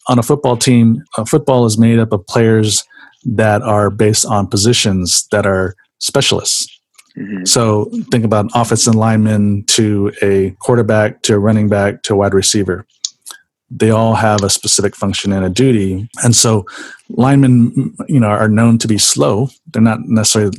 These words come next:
Speaker 1: fast like a wide receiver or a running back. And so they're not expected to be running a, you know, a four second forty yard dash, right? But they are expected to be strong, so to protect the quarterback and to open up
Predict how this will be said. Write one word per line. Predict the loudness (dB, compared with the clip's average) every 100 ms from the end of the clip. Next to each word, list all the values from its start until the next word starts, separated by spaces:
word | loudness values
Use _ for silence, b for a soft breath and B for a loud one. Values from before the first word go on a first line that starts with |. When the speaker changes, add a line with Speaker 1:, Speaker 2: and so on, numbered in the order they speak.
| -8
Speaker 1:
fast | -2 -2 0
like | -2
a | 0
wide | 0
receiver | 0 0 0 2 0
or | 0 -2
a |
running | 0 2 2
back. | 0 -4 -6 B B B B -4
And | 0 4 2 2
so | 0 0 0 -2 -2
they're | 0
not | 2
expected | 0 -2 -4 -2 -2 0
to |
be | 0 0 0 -6 _ _ -6
running | 0 2 0
a, | -2 -4
you | -2
know, | -2 -4
a |
four | -2 0
second | 0 0 -2 -4 -6 -18 -4
forty | -2 0
yard | 0 0
dash, | -2 -4 -8 -14 _ B B B B
right? | -6 -2
But | -2 0
they | 2
are | 2
expected | 0 -2 -2 -2
to | -2
be | -2 -4 -6
strong, | -2 0 0 0
so | -2 -2
to | -4
protect | -6 -6 -6
the | -8
quarterback | -2 -2 0 0 -2 -4
and | -4 -4
to | -4
open | -4
up | -4